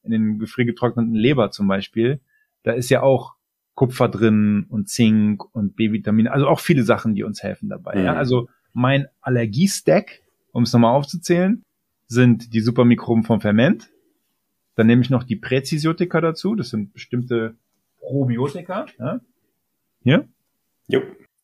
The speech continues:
Speaker 1: Dann nehme ich, wenn's ganz schlimm ist und, äh, nicht hilft, Megamucosa, das unterstützt das Immunsystem.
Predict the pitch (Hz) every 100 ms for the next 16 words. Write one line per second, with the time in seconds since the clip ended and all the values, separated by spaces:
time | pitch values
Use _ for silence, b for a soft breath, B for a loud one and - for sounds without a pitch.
0 | _ _ _ _ _ - 123 131 135 127
1 | - - _ _ - 131 127 160 190 175
2 | 175 175 196 170 131 - - - - -
3 | 143 147 160 - 160 165 - - 120 143
4 | 147 151 143 156 156 165 117 - 107 -
5 | 117 104 - 110 131 147 156 - 147 196
6 | 240